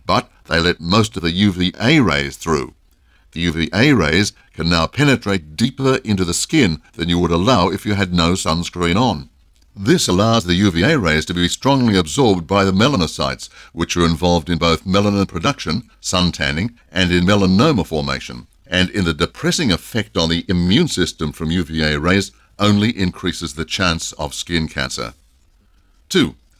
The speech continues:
the second reason Don has no love for sunscreens is that our skin absorbs everything we put on it. Read the ingredients on your sunscreen bottle and look up what these chemicals are capable of doing to your body.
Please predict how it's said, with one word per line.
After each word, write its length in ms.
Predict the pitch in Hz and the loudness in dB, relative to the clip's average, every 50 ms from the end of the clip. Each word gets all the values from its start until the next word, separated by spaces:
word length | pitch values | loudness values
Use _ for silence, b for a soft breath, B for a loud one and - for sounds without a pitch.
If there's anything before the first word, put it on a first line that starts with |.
| _ _ | _ _
the 100 | - 92 | -4 -2
second 520 | 90 - - - 202 208 - 208 175 123 87 | 0 0 0 0 0 0 2 0 0 0 2
reason 340 | 92 95 85 - 85 82 71 | 0 0 0 0 -2 -4 -2
Don 260 | 76 87 90 92 90 | 0 2 2 2 2
has 220 | 82 82 78 73 | 0 -2 -4 -2
no 140 | 80 87 92 | 0 0 2
love 260 | 87 80 80 78 76 | 2 2 0 0 -2
for 80 | - 85 | -4 -6
sunscreens 720 | 80 - 90 82 80 76 - - 87 80 78 90 - - b b b | -6 -2 -2 -2 -2 -2 -4 -2 -2 0 0 0 -2 -6 b b b
is 240 | b 98 107 101 82 | b 0 0 2 2
that 180 | 104 98 - b b b b | 0 -4 -4 b b b b
our 200 | 92 92 92 90 | -2 0 0 0
skin 260 | - - - 151 180 | -2 -2 0 0 2
absorbs 520 | 196 190 143 101 82 95 90 90 - - - _ - | 2 0 -2 -2 0 0 0 0 0 -4 -10 _ 0
everything 640 | 117 123 127 123 131 151 139 - - 123 107 95 | 0 0 0 0 -4 -6 -6 -4 -4 -4 -2 0
we 80 | 92 92 | 0 -2
put 260 | - - - 120 110 | -2 -2 -4 -2 0
on 140 | 90 71 65 | 0 -2 -4
it. 140 | 60 - - _ _ _ _ _ _ | -6 -12 -14 _ _ _ _ _ _
Read 220 | - 82 101 113 95 | -2 2 2 2 2
the 120 | 92 90 | 2 2
ingredients 580 | 87 85 78 87 101 123 110 90 82 73 - - | 0 0 0 0 0 2 2 2 -2 -2 -2 -4
on 100 | 78 78 | -4 -2
your 120 | 76 76 | -2 -4
sunscreen 580 | - - - 101 92 82 - - 92 90 80 76 | -4 -2 -2 -2 -2 -2 -4 -4 -2 -2 -2 0
bottle 420 | 101 113 117 - 87 80 69 - - | 0 0 0 0 -4 -8 -8 -6 -4
and 240 | 98 98 98 101 107 | -2 -2 0 0 2
look 180 | 143 175 175 - | 2 0 0 0
up 300 | 160 117 82 - _ - | -2 -2 -2 -4 _ -6
what 180 | 80 90 87 | -6 -4 -4
these 180 | - 90 90 - | -2 -4 -4 -4
chemicals 520 | - - - 131 123 117 - - 98 85 | -6 -6 -2 0 0 0 0 0 -2 -2
are 60 | 87 | -2
capable 500 | - - - 131 131 120 - 107 98 98 | -6 -6 -4 -2 -2 -2 -4 -4 -2 -2
of 140 | 95 87 73 | -2 -2 0
doing 260 | 73 107 117 113 90 | 2 2 4 4 2
to 100 | 78 - | 0 -2
your 140 | 87 82 78 | -4 -4 -4
body. 360 | 73 98 113 107 - 80 65 | -4 -4 -4 -4 -4 -8 -12